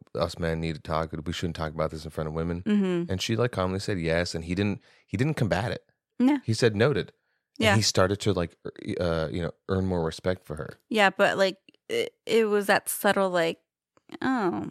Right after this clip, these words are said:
Speaker 2: okay." But there was, like, that little, "How he moved his body" is what
Speaker 1: Yeah.
Speaker 2: basically Lecter was saying, like,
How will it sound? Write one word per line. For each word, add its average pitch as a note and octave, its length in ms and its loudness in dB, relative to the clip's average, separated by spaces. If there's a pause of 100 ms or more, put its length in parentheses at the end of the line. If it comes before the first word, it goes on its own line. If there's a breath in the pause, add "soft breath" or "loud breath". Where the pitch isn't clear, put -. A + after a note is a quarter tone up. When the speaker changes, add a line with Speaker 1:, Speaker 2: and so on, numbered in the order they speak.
Speaker 2:
okay." F3 320 0 (100)
But - 100 -20
there F3 120 4
was, F3 100 0
like, F3 200 0
that F3 180 -2
little, F#3 360 2 (300 loud breath)
"How G#3+ 180 4
he G#3+ 120 2
moved G3+ 220 -2
his F#3+ 180 -2 (160)
body" F3 460 4
is F3 260 -4
what F3+ 100 4
Speaker 1:
Yeah. C#3+ 200 2
Speaker 2:
basically F3+ 640 -2
Lecter E3+ 640 -2
was E3 200 -4
saying, D#3 380 0
like, - 360 -6